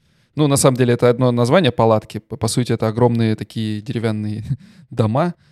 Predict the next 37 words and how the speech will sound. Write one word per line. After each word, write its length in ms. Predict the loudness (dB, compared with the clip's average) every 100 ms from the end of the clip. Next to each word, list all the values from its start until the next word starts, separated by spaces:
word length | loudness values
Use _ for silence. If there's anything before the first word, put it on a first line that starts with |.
| -20
в 100 | _
которых, 440 | -8 -4 -2 -4 -8
э, 120 | -10
стоят 300 | -8 -6 -6
столы, 360 | -6 -6 -4 -2
и 100 | -2
вот 160 | -4
это 160 | -6 -8
вот 160 | -14 -8
традиционные, 840 | -6 -4 -2 -2 0 -2 -4 -6
э, 280 | -6 -6 -8
то, 100 | -10
что 160 | -12 -12
все 180 | -4 -4
представляют 540 | -2 -2 0 2 2
на 240 | 2 0 -2 -6 _ _
немецких 400 | 0 0 0 -6
фестивалях, 540 | -20 -6 2 2 2 -2
та-, 160 | -4
танцы 420 | 0 2 2 0 -4
на 240 | -2 -4
столах, 640 | -2 0 2 2 0 -4 -10
женщины, 680 | -2 2 2 2 0 0
которые 260 | 0 -2 -2
несут, 340 | -2 -4 -8 -12 -14
э, 140 | -14 -8
по 260 | -4 -4 -2
десять, 460 | -2 -2 -6 -12
э, 280 | -10 -6 -8 -10
<laughs> 680 | -14 -12 -4 -4 -6 -20 -2
кружек 360 | 0 0 -2
пива 240 | -2 2 2
одновременно. 680 | 2 0 0 0 0 -4 -8 _ _
Это 180 | 0 2
вот 140 | 2
все 160 | 4 4
оттуда. 440 | 4 0 0 -2